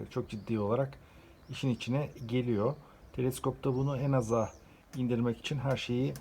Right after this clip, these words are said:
e, sabitliyoruz. E, gördüğünüz gibi şu anda o noktaya doğru gittim. Şu, e, optik,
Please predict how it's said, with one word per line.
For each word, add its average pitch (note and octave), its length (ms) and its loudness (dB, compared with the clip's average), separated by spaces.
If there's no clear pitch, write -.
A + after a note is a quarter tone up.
e, A2+ 300 0
sabitliyoruz. C3 1080 2
E, A2 120 -6
gördüğünüz B2 480 2
gibi A#2 120 -6
şu - 220 -2
anda A#2+ 400 0
o C#3+ 120 2
noktaya A2+ 440 2
doğru A#2 460 2
gittim. C#3 560 -2
Şu, - 840 2
e, - 20 6
optik, - 920 2